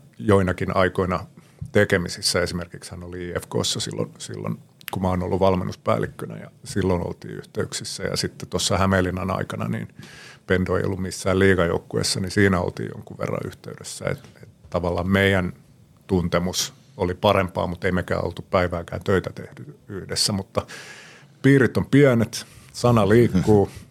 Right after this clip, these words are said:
<laughs> hevosmiesten tietotoimistoja ja niin edelleen. Kyllä nämä on aika hyvässä maineessa tai tosi hyvässä maineessa kaikki nämä kaverit, ketä tässä on töitä, töissä. Että ei tullut mitään punaisia lamppuja tai varoituspillejä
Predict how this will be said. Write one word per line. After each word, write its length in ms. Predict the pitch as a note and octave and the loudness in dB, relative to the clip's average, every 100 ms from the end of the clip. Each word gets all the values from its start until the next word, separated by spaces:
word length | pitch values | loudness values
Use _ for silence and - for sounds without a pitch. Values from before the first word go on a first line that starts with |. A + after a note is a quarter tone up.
| - | -8
<laughs> 800 | E3 E3+ A4 F#4 - - - - | 0 2 2 0 -2 -8 -20 -4
hevosmiesten 680 | A2+ G#2 G#2+ G#2 F#2+ - G#2+ - | 2 4 4 2 -2 -2 -8 0
tietotoimistoja 800 | B2 A2+ G2+ A2 G2+ F#2 - G2 | 4 4 4 4 4 2 0 2
ja 60 | |
niin 240 | G#2 A2 G#2 | 6 6 6
edelleen. 340 | F#2+ F#2 F#2 | 4 2 0
Kyllä 180 | - G2 | -2 0
nämä 160 | G2+ G2+ | 2 4
on 40 | |
aika 200 | G2+ F#2+ | 4 2
hyvässä 260 | F#2 G2 - | 2 2 4
maineessa 520 | G2+ F#2 F2+ - - - - - - - | 2 2 0 -4 -8 -12 -20 -20 -20 -12
tai 140 | - F2+ | -4 2
tosi 280 | F#2 F#2 | 4 4
hyvässä 280 | E2+ F2 F2+ | 2 0 -2
maineessa 400 | - - - A1 | -2 -4 -4 -6
kaikki 300 | - G#1+ - | -4 -6 -6
nämä 160 | G2 - | -6 -4
kaverit, 380 | - - - - | -2 -2 -2 -6
ketä 220 | - - | -8 -8
tässä 300 | - - - | -6 -6 -6
on 60 | |
töitä, 380 | - A#1 A1+ - - - | -6 -6 -4 -4 -6 -6
töissä. 400 | - - - B2+ | -2 -2 -2 -6
Että 200 | A#2+ - - _ _ - | -14 -18 -20 _ _ 2
ei 120 | G2+ | 4
tullut 220 | A2 G#2+ | 6 6
mitään 300 | G2+ F#2+ G2 | 6 4 0
punaisia 460 | E2+ G2 F#2+ G2+ G1+ | 2 0 2 2 2
lamppuja 400 | G1+ - A2+ - | 0 -2 -4 -2
tai 260 | - G#1+ - - | -2 -4 -4 -10
varoituspillejä 1000 | - - - - - - - A2 G#2+ G#2+ | -6 -4 -4 -8 -10 -6 -4 -2 -2 -4